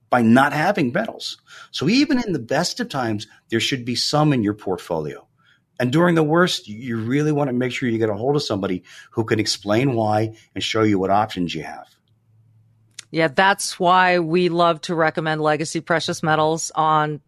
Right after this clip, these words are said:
Speaker 2: our show, Sideline Sanity. So the website is legacy P M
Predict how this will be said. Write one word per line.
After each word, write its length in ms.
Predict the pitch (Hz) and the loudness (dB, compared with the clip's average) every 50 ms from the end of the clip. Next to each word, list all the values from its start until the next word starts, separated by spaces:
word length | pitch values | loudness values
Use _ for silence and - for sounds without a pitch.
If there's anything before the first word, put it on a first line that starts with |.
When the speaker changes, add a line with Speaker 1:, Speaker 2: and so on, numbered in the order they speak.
| _ _ _ - | _ _ _ -2
Speaker 2:
our 180 | 147 147 151 160 | 0 0 0 0
show, 340 | - - 170 151 143 147 | -2 0 0 2 2 0
Sideline 500 | 151 - - 156 143 147 156 151 160 160 | 0 0 0 2 2 2 0 -2 -2 -2
Sanity. 580 | 151 - 156 143 143 143 147 147 147 151 151 - - - - _ _ _ _ - _ _ | -4 -2 -2 0 0 0 0 0 0 -2 -2 -6 -12 -20 -20 _ _ _ _ -20 _ _
So 240 | - - 196 185 180 | -2 2 4 4 6
the 100 | 175 175 | 6 4
website 460 | 170 190 196 190 - - 202 196 190 | 4 4 4 4 4 2 2 4 2
is 160 | 190 170 151 | 2 0 2
legacy 460 | 175 185 180 180 190 196 - 208 196 | 2 4 4 4 2 0 0 0 -2
P 320 | - - - 202 196 185 - | -2 -2 0 0 0 2 2
M 400 | - 175 175 175 175 175 175 170 | 2 4 4 4 4 2 0 -4